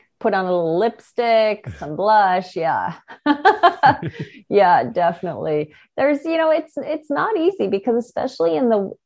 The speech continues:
health, you know, in this arena, um,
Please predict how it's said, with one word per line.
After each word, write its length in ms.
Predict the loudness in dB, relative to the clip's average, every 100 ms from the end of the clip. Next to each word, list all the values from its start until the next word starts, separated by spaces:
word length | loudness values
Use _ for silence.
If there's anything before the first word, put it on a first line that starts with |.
| -20
health, 520 | -14 -4 -2 -2 -2
you 80 | -4
know, 120 | -4
in 100 | -2
this 220 | -2 -2 -4
arena, 1040 | -6 -2 0 2 0 0 -4 -4 -6 -8 -10
um, 480 | -6 -4 -2 -4